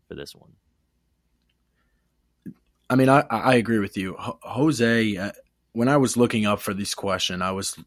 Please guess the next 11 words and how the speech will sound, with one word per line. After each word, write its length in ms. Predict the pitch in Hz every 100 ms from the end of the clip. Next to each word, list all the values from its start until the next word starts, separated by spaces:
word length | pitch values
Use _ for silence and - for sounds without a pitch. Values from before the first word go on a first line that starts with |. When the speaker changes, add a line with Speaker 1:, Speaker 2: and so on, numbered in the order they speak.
| _
Speaker 2:
I 120 | 107
was 140 | 110 107
on 120 | 98
Fangraphs 560 | - 95 92 92 95 -
for, 160 | 90
like, 200 | 82 90
over 240 | 92 92 95
an 100 | 87
hour. 380 | 87 98 107 - - _ _ _ _ _ _ _ _ - - -
Jose 360 | - 147 165 190
Ramirez, 880 | 151 113 117 104 85 82 - -